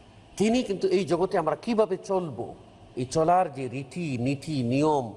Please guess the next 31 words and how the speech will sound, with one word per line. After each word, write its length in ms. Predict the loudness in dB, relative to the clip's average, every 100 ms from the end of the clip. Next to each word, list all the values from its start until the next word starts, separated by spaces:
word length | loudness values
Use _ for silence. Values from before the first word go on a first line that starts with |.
| -4
আদর্শ 400 | 0 0 -2 -6
দিয়েছেন, 420 | -4 -6 -6 -8 -8 -12 -2
এটাই 260 | 0 0
হচ্ছে 300 | -2 -4 -4
ধর্ম। 420 | -4 -2 -4 -6 -12 -16 -10 -4
এটাকে 240 | -2 -2
যদি 200 | 0 0
আমরা 160 | 0 0
মানি 480 | 0 0 0 -2 -4 -12 -2
তাহলে 320 | 0 0 -2 -2
আমরা 380 | -2 0 0 -2 -8 -4
মনুষ্যত্বের 880 | 0 0 -2 -4 -2 -2 -2 -2 -2
সীমার 380 | -2 -2 0
ভিতরে 260 | -2 -6 -6 -6
থাকব। 320 | -8 -6 -10 -10 -6 0
আর 180 | 2 0
যদি 200 | -6 -6
সে 140 | -4
ধর্মকে 420 | 0 0 2 0 0
আমরা 160 | -2
লঙ্ঘন 300 | -2 0 0
করে 180 | -2 -4
ফেলি 180 | -4 -4
তাহলে 200 | -4 -4
কিন্তু 200 | -4 -4
পশুত্বের 340 | -4 -4 -6 -4
সমাজে 300 | -2 -2 -4
পরিণত 320 | -6 -8 -12
হবে 160 | -14 -14
আমরা। 520 | -16 -18 -20 -20
জি, 80 | -14